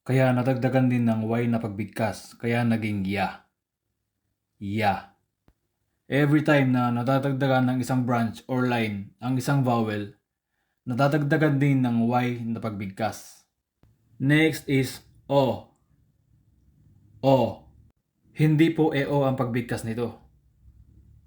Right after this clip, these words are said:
O. O.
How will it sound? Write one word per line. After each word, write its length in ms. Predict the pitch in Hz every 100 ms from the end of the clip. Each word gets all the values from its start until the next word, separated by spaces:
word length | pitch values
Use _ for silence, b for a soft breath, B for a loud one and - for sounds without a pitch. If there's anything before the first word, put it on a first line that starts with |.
| _ - - - - _ - -
O. 400 | 131 123 - - _ _ _ _ _ _ _ - - - - _ _ _ _ -
O. 180 | 127